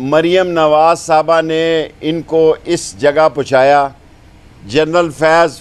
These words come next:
फर्स्ट क्लास है चकवाल में, नैला दहला गांव है उसका। फ़ोन पे कहो तो फ़ोन पे भी आप बात कर सकते हैं, फ़ोन पे available है। और, अ,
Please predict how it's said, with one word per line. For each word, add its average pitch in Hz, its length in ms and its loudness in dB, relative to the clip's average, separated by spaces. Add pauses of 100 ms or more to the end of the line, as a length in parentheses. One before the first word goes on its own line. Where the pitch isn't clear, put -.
(100)
फर्स्ट 233 260 -2
क्लास 170 420 2
है 156 120 4
चकवाल 147 560 0
में, 127 360 -6 (540)
नैला 165 380 2
दहला 156 340 2
गांव 147 340 0
है 147 100 2
उसका। 135 360 -2 (380)
फ़ोन 160 280 0
पे 156 120 0
कहो 156 260 2
तो 139 160 -2
फ़ोन 147 280 -6
पे 147 120 2
भी 143 160 -2
आप 135 140 2
बात 127 260 0
कर 127 160 -4
सकते 127 300 -8
हैं, 123 100 -2
फ़ोन 123 260 -8
पे 123 140 -2
available 107 500 -2
है। 57 100 -8 (1080)
और, 226 360 2
अ, 202 800 4